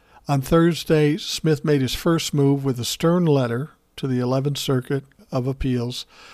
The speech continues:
that is expected to pave the way for the Justice Department to investigate the theft of government documents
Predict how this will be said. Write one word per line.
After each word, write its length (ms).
that 140
is 200
expected 600
to 60
pave 320
the 80
way 240
for 180
the 100
Justice 480
Department 480
to 120
investigate 640
the 100
theft 340
of 160
government 500
documents 600